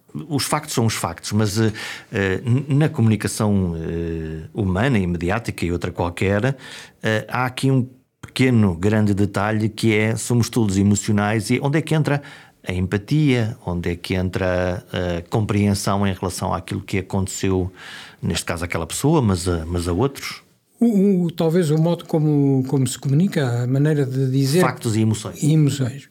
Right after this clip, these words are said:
Speaker 2: E depois também, muito importante, quem diz. Uma coisa é, eu na altura tinha a qualificação de ser diretor de comunicação, mas era o porta-voz da empresa, mas há uma altura em que o porta-voz da empresa se esgota.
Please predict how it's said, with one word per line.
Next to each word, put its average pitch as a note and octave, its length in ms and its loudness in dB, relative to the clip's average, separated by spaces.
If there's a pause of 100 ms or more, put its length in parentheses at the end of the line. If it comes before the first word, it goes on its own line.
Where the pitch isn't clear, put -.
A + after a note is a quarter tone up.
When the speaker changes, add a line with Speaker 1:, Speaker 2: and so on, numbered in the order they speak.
(140)
Speaker 2:
E F3+ 100 2
depois E3+ 320 0
também, G3 480 4
muito E3+ 340 4
importante, F3 400 0
quem G#3 180 4
diz. E3+ 300 2 (260)
Uma C#3 200 2
coisa C3+ 260 2
é, A#2+ 340 0
eu C3 120 0
na C3 100 2
altura C3 320 0
tinha A#2+ 340 -2
a A#2+ 40 -4
qualificação B2 840 -2 (360)
de - 80 -6
ser C3 160 -2
diretor C3 380 0
de - 80 -8
comunicação, C#3 500 0
mas B2+ 160 0
era B2+ 100 -2
o B2+ 60 -2
porta-voz C#3 520 0
da C3+ 80 4
empresa, G3 500 4 (340)
mas C#3 160 2
há C3+ 40 2
uma C3+ 120 2
altura C#3+ 260 2
em - 20 -4
que - 120 -6
o D3+ 40 -4
porta-voz D#3+ 440 0
da E3 80 4
empresa F3+ 440 2 (540)
se - 220 -6
esgota. F3 440 -2